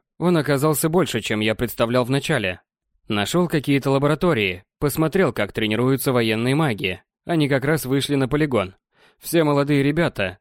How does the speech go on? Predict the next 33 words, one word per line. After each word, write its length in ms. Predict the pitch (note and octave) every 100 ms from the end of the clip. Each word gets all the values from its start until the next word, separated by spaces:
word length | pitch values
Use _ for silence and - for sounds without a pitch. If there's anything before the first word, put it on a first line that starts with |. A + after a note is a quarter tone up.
| -
двадцать 440 | G2+ G2+ G#2+ B2
человек. 500 | - B2+ C3+ B2 - _ _ _ -
Ничего 360 | F3 C#3 E3
особенного. 640 | E3+ - D#3 A2 G2+ F#2 F2 _ _ -
До 200 | - G#2
нашего 420 | A2+ B2 B2+ B2
уровня 520 | E3+ F3 C3 G#2 G2
им 140 | D3 E3
было 220 | D#3+ D3
далеко. 500 | C3 A#2 - F#2 F#2 _ _ _
Обнаружил 560 | - B2+ D3+ F#3+ F3+ F#3+
казарму, 540 | F3+ D3+ E3 G#2+ G2+
откуда 340 | G2+ - B2+ A#2+
выходили 420 | A#2 A#2 C#3+ C#3+
люди 240 | C3 C3+
в 80 | D3
форме, 480 | - E3 G#2 F#2 F2+ _ -
но 200 | C3+ F3
это 160 | F3+
не 100 | F#3
военные, 580 | F3+ E3 G#2+ G2 F#2 F2+ _ _
скорее 400 | - - E3 D#3+
полиция 540 | C#3 E3 F#3 - G#2+ G2
или 180 | G#2
надзиратели. 720 | A#2+ B2 C3+ D#3+ C#3+ G#2+ F#2 - _ _ _ _
Покрутившись 640 | - C3+ D3 D#3+ A3 - D3+
по 120 | D3
улицам, 600 | D3 F3+ C#3 - F#2+ F2+ _
остановился 680 | C#3+ D3 D#3 D#3 E3 F#3+ G3
на 160 | E3+ C3+
выезде 440 | C3+ C#3+ C#3 D3
из 100 | C3
города. 460 | B2+ G#2 F#2+ F2+